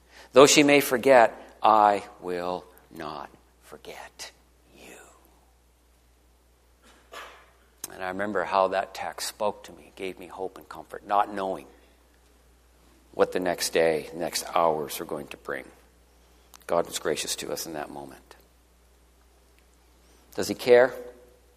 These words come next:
Yes, even though his will and ways may not be our choices. And yes, I do believe that he weeps with us. Our world is fallen and broken and cursed, and his children suffer in that brokenness, and he feels that suffering.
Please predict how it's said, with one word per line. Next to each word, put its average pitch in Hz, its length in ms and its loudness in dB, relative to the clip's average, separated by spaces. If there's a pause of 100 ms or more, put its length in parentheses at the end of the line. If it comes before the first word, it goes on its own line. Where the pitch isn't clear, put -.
(500)
Yes, 110 340 6
even 113 220 2
though 117 180 10
his 113 180 0
will 110 200 4
and 104 140 -2
ways 101 280 2
may 101 180 -4
not 101 200 0
be 101 140 -8
our 98 180 0
choices. - 840 -6 (760)
And 110 140 0
yes, 131 220 10
I 131 140 12
do 143 220 6
believe 135 400 8
that 101 100 8
he 123 160 6
weeps 127 360 4
with 98 200 2
us. - 400 2 (1500)
Our 104 140 2
world 127 280 10
is 139 180 6
fallen 107 420 8
and 90 140 -6
broken 120 340 8
and 95 160 -10
cursed, 117 380 2
and 107 80 -4
his 98 100 -4
children 113 340 0
suffer 117 360 4
in 104 60 0
that 101 160 2
brokenness, 110 480 4
and 107 60 -4
he 107 60 -4
feels 113 360 -2
that 95 140 2
suffering. 98 480 -2